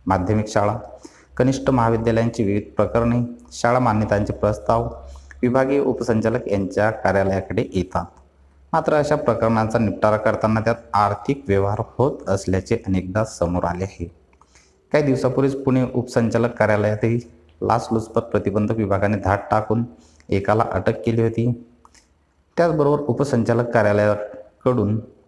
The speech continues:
मान्यतांचे प्रस्ताव प्रकरणे प्ल-, प्रलंबित ठेवण्यात येत असल्याच्या तक्रारी शिक्षण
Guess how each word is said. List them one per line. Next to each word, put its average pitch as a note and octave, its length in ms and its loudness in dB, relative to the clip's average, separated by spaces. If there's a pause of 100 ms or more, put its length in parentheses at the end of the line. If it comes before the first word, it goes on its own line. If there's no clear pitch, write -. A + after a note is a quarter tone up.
(160)
मान्यतांचे G#2+ 540 2
प्रस्ताव G#2 640 0 (540)
प्रकरणे G#2 340 0
प्ल-, G#2 260 0
प्रलंबित G#2 640 0
ठेवण्यात G#2 400 0 (140)
येत C#3 200 0
असल्याच्या G2 380 0
तक्रारी A#2 480 0 (600)
शिक्षण C3+ 440 -2